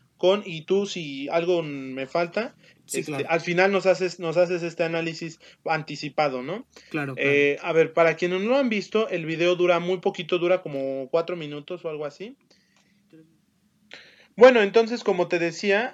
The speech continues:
Speaker 1: eh, previamente, vamos a hacer una, eh,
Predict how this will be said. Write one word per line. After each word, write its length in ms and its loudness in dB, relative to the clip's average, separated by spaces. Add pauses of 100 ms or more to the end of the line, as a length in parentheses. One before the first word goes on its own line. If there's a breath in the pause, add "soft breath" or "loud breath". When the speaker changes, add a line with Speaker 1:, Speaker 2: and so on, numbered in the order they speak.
(100)
Speaker 1:
eh, 80 -12
previamente, 840 0
vamos 340 0
a 60 0
hacer 180 0
una, 520 0 (120)
eh, 880 0